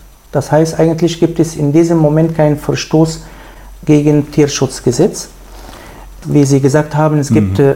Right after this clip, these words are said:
Speaker 1: wenige Anträge auf, äh, äh, Schlacht, äh, betäubungslos
Speaker 2: Mhm.
Speaker 1: Schlachten. Und dieses Recht muss auch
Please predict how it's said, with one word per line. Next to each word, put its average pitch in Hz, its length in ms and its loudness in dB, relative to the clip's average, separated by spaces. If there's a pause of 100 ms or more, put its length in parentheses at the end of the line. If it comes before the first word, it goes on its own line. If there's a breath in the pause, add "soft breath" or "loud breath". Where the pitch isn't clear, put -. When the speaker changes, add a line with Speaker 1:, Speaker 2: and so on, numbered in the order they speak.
Speaker 1:
wenige 151 600 2 (360 loud breath)
Anträge 151 760 2 (260)
auf, 135 400 -2
äh, 131 200 2 (540 loud breath)
äh, 127 400 0 (220)
Schlacht, - 360 -4 (220)
äh, 131 280 2 (140)
betäubungslos 151 1120 0
Speaker 2:
Mhm. 113 240 2
Speaker 1:
Schlachten. 165 600 -2 (120)
Und 143 340 2
dieses 170 420 2
Recht 180 340 -2
muss 175 320 0
auch 151 360 -2